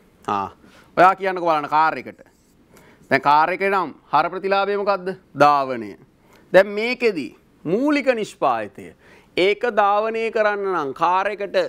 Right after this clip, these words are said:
බේසික්ම මොනවද ඕන? ආ, මොනවද ඕන? ආ, රෝද තියෙන්න ඕන. එන්ජින් එක තියෙන්න ඕන. චැසිය තියෙන්න ඕන. ස්ටීරිං වීල් එක සුක්කානම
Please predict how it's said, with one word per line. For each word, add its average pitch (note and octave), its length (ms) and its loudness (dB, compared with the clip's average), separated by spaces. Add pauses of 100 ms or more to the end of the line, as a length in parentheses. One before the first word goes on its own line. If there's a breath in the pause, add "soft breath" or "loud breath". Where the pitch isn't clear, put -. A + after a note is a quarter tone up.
(240)
බේසික්ම A3+ 720 0
මොනවද A#3+ 440 0
ඕන? G#3+ 280 0 (800)
ආ, G#3 180 4
මොනවද A#3 220 0
ඕන? A#3 200 -4 (840)
ආ, C#3 220 4
රෝද D3+ 360 0
තියෙන්න C3+ 380 -4
ඕන. F#2+ 180 -14 (640 soft breath)
එන්ජින් F3 400 2
එක F3+ 180 0
තියෙන්න C#3 340 -2
ඕන. G2 200 -16 (540)
චැසිය E3 340 4
තියෙන්න D#3+ 340 0
ඕන. G#2+ 360 -6
ස්ටීරිං F#3 420 4
වීල් F3+ 180 4
එක D3 120 -2
සුක්කානම F3 540 0